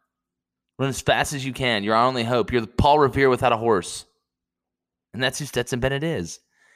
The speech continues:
A K A the accountant. He's gonna crunch the numbers, make the right decision,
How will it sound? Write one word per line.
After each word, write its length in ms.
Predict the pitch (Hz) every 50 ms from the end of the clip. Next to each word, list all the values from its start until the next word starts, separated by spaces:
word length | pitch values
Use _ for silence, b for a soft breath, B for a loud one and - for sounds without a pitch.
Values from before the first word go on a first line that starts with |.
| b b b
A 80 | 104 113
K 280 | - 120 113 120 139
A 20 | 135
the 160 | 120 143 135
accountant. 580 | 131 - - 151 160 175 147 95 - - - - _ _ _ _ _ _ _ -
He's 120 | 117 107
gonna 140 | 135 123 104
crunch 320 | - - - 113 120 -
the 80 | - 180
numbers, 480 | 160 113 92 87 82 92 101 104 - - B B B B B B
make 180 | - 101 110 -
the 80 | - 127
right 160 | 131 139 147
decision, 560 | - 170 - - 90 87 - 101 104 117 -